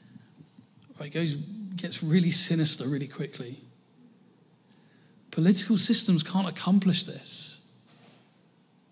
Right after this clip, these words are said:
But people living as citizens of the kingdom, people who know they've received freely from the hand of God,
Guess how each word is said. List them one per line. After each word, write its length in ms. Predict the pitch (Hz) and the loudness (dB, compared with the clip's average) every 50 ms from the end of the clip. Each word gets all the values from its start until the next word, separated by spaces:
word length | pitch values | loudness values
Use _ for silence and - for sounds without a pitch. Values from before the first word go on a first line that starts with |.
| _ _ _ _ _ _ _ _ _ _ _ _ _ _ _ _ _ _ _ _ _ _ _ _ _ _ _ _ _ _ - - - - - - - - - _ | _ _ _ _ _ _ _ _ _ _ _ _ _ _ _ _ _ _ _ _ _ _ _ _ _ _ _ _ _ _ -14 -14 -14 -14 -16 -16 -16 -18 -18 _
But 220 | - 139 147 - - | -10 -10 -10 -10 -6
people 340 | - 190 208 190 - 226 196 | -2 -2 0 0 2 2 4
living 540 | 180 180 180 220 202 151 120 113 110 117 - - - - _ - - - - - - - - - - | 6 6 6 6 4 2 -2 -6 -10 -14 -18 -20 -20 -20 _ -20 -20 -20 -20 -20 -20 -20 -20 -14 -6
as 100 | - 117 | -2 2
citizens 720 | - - - - 185 180 - - 180 - - 180 175 165 160 | 2 2 4 4 2 2 2 0 0 0 0 0 0 0 -2
of 100 | 165 156 | -4 -6
the 80 | 156 151 | -6 -8
kingdom, 480 | - - - 123 117 113 107 104 95 - - - - _ _ _ _ _ _ - - - - - - - - | -10 -10 -8 -8 -8 -8 -10 -14 -20 -20 -20 -20 -20 _ _ _ _ _ _ -20 -20 -20 -20 -20 -20 -2 4
people 280 | - 226 180 220 220 190 | 6 6 8 10 10 12
who 120 | 202 208 | 12 12
know 480 | 202 202 202 208 208 214 226 233 220 208 | 12 12 12 12 10 10 10 10 10 10
they've 220 | 185 180 165 156 | 8 6 6 8
received 420 | 180 175 - - 190 185 180 - - | 6 6 6 6 6 6 4 2 0
freely 540 | - - - - 190 208 226 208 180 180 | -4 -4 -2 2 6 6 8 8 8 6
from 220 | - - - 175 165 | 4 4 0 0 0
the 80 | 160 | 0
hand 280 | 156 160 202 185 185 185 | 0 2 4 4 4 4
of 140 | 165 160 - | 2 0 -2
God, 480 | 190 180 180 180 180 151 143 - - | -2 0 2 2 2 0 -2 -6 -10